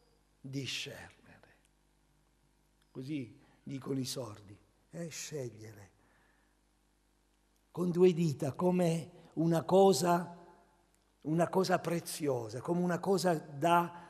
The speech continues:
distinguere. Signore, aiutaci a comprendere da parte tua. Sapete, quando Faraone udì la parola di Mosè e di Aronne, disse: "Ma chi è il Signore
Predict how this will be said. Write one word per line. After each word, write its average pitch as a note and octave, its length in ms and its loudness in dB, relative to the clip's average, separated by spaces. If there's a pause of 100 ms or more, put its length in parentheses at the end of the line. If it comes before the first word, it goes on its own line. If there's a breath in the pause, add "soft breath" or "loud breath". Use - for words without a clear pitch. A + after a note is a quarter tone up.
distinguere. A#2 1000 -4
Signore, G3 400 2
aiutaci F#3 640 2 (220 loud breath)
a F#3+ 100 0
comprendere F3 680 2
da E3 140 4
parte E3 340 -2
tua. C3+ 300 -4
Sapete, A#3 400 0
quando A#3 420 2
Faraone F3 800 2 (220 loud breath)
udì E3+ 340 -2
la E3+ 160 4
parola E3+ 640 6 (460 loud breath)
di G3+ 240 2
Mosè F#3 480 6
e D#3+ 80 4
di D#3+ 100 0
Aronne, F3 840 4 (260 loud breath)
disse: A3+ 960 4 (200)
"Ma D#4+ 300 -2
chi F4+ 240 2
è F4 160 4
il G#3 300 4
Signore G3+ 960 6